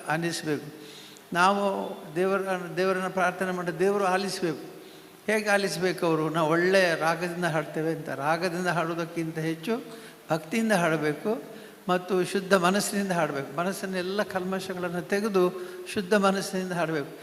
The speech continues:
ಭಜನೆ ಮಂಡಳಿಗೆ ಹೋಗುವಾಗಲೇ ಕ್ರೂರವಾದಂಥ ಭಾವನೆಗಳನ್ನ ಹಿಡ್ಕೊಂಡು ಹೋದರೆ ಆವತ್ತಿನ ಹಾಡು ಒಳ್ಳೆಯದಾಗುವುದಿಲ್ಲ. ಅದರ ಬದಲಿಗೆ ನಾವು ಸರಳವಾಗಿ ಭಕ್ತಿಯಿಂದ ನಾವೆಲ್ಲ, ಆ, ಶಿಸ್ತಿನಿಂದ ಹೋದರೆ ಬಹಳ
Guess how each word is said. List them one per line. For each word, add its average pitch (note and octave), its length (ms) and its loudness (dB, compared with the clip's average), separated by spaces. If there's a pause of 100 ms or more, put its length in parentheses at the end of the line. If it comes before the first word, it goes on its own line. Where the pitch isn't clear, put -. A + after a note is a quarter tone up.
(760)
ಭಜನೆ G3+ 280 4
ಮಂಡಳಿಗೆ G3+ 380 2
ಹೋಗುವಾಗಲೇ G3 580 2
ಕ್ರೂರವಾದಂಥ G3+ 800 4
ಭಾವನೆಗಳನ್ನ F#3 580 2
ಹಿಡ್ಕೊಂಡು E3+ 420 2
ಹೋದರೆ E3 600 2 (540)
ಆವತ್ತಿನ F3+ 320 2
ಹಾಡು F3+ 300 2
ಒಳ್ಳೆಯದಾಗುವುದಿಲ್ಲ. D3+ 720 2 (460)
ಅದರ F#3 160 0
ಬದಲಿಗೆ F#3+ 560 0
ನಾವು F3 340 0
ಸರಳವಾಗಿ F3+ 840 2
ಭಕ್ತಿಯಿಂದ E3+ 520 -2 (600)
ನಾವೆಲ್ಲ, E3+ 340 4
ಆ, E3+ 1200 -2 (200)
ಶಿಸ್ತಿನಿಂದ F#3+ 500 0
ಹೋದರೆ F3 500 0
ಬಹಳ E3+ 200 -2